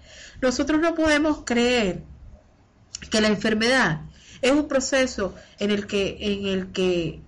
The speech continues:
en el que es mágico. Nosotros debemos entender que hubo un estado mental que propició ciertas situaciones que nos está, que se nos está manifestando a través del cuerpo.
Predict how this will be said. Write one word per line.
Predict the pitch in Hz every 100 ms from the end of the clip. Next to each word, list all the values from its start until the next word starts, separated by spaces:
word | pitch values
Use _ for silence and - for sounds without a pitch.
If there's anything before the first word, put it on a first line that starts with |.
| -
en | 196
el | 202 190
que | 190 196
es | 202
mágico. | 226 175 156 165 156 - - -
Nosotros | 196 214 277
debemos | 311
entender | 311 247 262
que | 262 233
hubo | 247 262
un | 285
estado | 269 254 247 262
mental | 262 240 262 233 190 185 - - -
que | 214
propició | - 214 214 190 - - 269 277 220 220 - _ _ - - - -
ciertas | - - 302 330 330 311
situaciones | 247 220 - 269 240 185 202 - - - - - -
que | 226
nos | 220
está, | 208 196 - 226 220 -
que | 220
se | 214 214
nos | 208
está | 202 220
manifestando | 226 277 277 262 247 269 247
a | 202
través | 185 180
del | 196 185
cuerpo. | 160 156